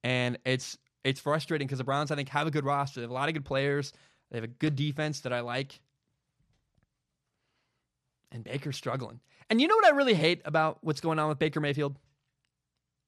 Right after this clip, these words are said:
Everywhere I look, whether it's a Hulu commercial or an insurance commercial, I see Baker Mayfield. I see Baker Mayfield everywhere in commercials all the time.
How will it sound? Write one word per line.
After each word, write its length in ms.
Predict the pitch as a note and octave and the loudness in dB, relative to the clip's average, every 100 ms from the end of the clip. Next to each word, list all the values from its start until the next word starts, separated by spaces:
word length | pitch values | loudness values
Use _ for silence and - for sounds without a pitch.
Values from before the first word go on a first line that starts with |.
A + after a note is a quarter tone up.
| _ _ - | _ _ 0
Everywhere 680 | C#4 F#4+ F4+ D#4+ A#3+ A3+ | 2 2 0 0 4 4
I 120 | G3 D3+ | 2 0
look, 360 | C3+ D3+ - _ _ _ _ _ _ _ _ _ | -2 -6 -10 _ _ _ _ _ _ _ _ _
whether 260 | D3+ D#3+ E3 | 0 2 0
it's 140 | - | -2
a 60 | C3+ | -2
Hulu 340 | D#3 G3+ F#3 | 0 0 -2
commercial 640 | F3+ F3 E3+ - E3+ D#3+ C3+ | -2 -2 -2 -2 -2 -2 -4
or 360 | B2+ B2 A#2 | -6 -6 -8
an 120 | - B2+ | -6 -4
insurance 420 | D3+ D#3+ E3 D3+ | -2 -2 -2 -2
commercial, 680 | E3 D#3 D3 D#3 D3+ C#3+ - _ _ _ _ - | -4 -4 -2 -2 -2 -2 -8 _ _ _ _ -4
I 80 | C3+ | -2
see 180 | - | 0
Baker 280 | D3 C#3 C3 | 2 0 0
Mayfield. 300 | A2 A#2 - _ | -6 -8 -16 _
I 60 | C#3 | -6
see 120 | F#3+ | 0
Baker 220 | F3 E3+ | 0 0
Mayfield 200 | D#3+ C3 | 0 0
everywhere 300 | B2+ A#2+ A#2+ | 0 0 -2
in 60 | A2+ | -4
commercials 340 | A2 A2 C3 | -6 -8 -2
all 140 | E3+ E3+ | -2 -2
the 60 | C3+ | -4
time. 160 | G2 | -12